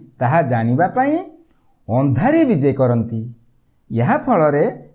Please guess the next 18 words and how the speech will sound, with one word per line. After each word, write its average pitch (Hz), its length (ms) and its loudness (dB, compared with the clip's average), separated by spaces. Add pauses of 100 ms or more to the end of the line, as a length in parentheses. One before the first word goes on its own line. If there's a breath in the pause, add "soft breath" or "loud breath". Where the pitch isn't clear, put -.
ଖଳ, 160 460 2
କୁଟିଳ, 170 500 -2 (800)
ଦୁଷ୍ଟ 151 460 -2
ପ୍ରକୃତିର 254 680 0
ଲୋକଙ୍କୁ 190 500 -2
ଧରିବା 185 720 2 (380)
ତାଙ୍କ 254 320 -2
ପକ୍ଷରେ 320 420 -2
ଯେମିତି 294 380 0
ସହଜ 135 520 0
ହୁଏ, 127 540 0 (580)
ସେମିତି 208 760 -2 (160)
ଗରିବ 180 560 2
ନିଆର୍ସି 180 580 0
ଲୋକଙ୍କୁ 233 840 -2
ସାହାଯ୍ୟ 165 500 0
କରିବା 330 360 0
ମଧ୍ୟ 196 480 0